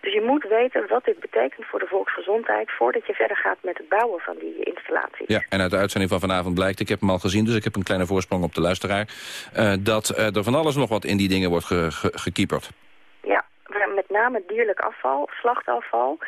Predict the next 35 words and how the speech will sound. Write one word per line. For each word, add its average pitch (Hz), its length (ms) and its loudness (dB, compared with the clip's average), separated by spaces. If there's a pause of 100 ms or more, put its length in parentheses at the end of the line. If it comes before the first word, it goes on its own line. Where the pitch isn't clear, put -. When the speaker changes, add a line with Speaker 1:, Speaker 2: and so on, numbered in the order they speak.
Speaker 2:
Ja. 101 220 0
Speaker 1:
eh, - 160 0 (120)
waar, - 280 0
eh, - 340 0
eh, 185 420 -4
deskundigen 262 520 0
voor - 160 -10
waarschuwen 214 540 -2
dat - 120 -8
het 180 80 -4
heel 226 180 4
gevaarlijk 214 440 -4
is. 233 120 -4
Dat 165 180 -6
weten 208 300 2
we - 160 0
ook 110 240 0
uit - 220 -4
eerdere 170 360 -4
dierziektecrisis. 208 920 -2 (520)
En, 107 300 2
eh, 170 440 0
het - 280 -4
controleren, 220 720 4
eh, - 100 -4 (240)
lijkt 208 260 0
heel 214 240 4
erg 175 200 0
ingewikkeld 196 460 -4
te 208 100 -12
zijn, 233 240 0
omdat 208 200 -4
het 196 180 -4
een, 190 220 0
eh, 87 220 -2